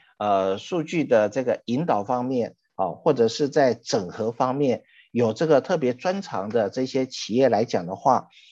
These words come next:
因为新加坡政府在现在非常强调就是信息技术的广泛运用，然后最主要的，它是希望说能够把数据能够用共享的方式为很多的决策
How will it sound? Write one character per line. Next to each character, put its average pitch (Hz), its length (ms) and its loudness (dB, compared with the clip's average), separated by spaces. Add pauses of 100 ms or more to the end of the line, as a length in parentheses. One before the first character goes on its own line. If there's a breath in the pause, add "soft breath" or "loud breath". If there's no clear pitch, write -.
因 160 140 4
为 160 280 6 (180 loud breath)
新 - 140 -2
加 226 120 4
坡 226 120 6
政 220 200 2
府 104 340 -6 (400)
在 143 440 4 (140)
现 - 260 -2
在 196 140 2
非 220 180 0
常 156 200 -2
强 104 180 -6
调 120 160 0
就 127 120 -6
是 123 100 -2
信 156 320 -4
息 147 320 -2
技 170 340 -4
术 139 260 0
的 104 160 0
广 - 280 -6
泛 - 180 -2
运 127 200 -2
用， 127 260 4 (400 soft breath)
然 120 100 2
后 165 100 6
最 185 200 2
主 131 180 -6
要 110 220 2
的， 82 200 -6
它 127 160 -6
是 131 120 -10
希 131 180 -2
望 120 200 6
说 117 280 4 (200 loud breath)
能 123 180 2
够 160 160 4
把 92 180 0
数 160 320 -2
据 113 400 -4
能 113 100 -8
够 131 140 0
用 151 200 0 (100)
共 220 180 0
享 87 220 -6
的 95 80 -6
方 117 240 -4
式 - 320 -6 (240)
为 175 180 6
很 - 320 -2
多 131 160 6
的 107 140 -2
决 98 260 -6
策 - 380 2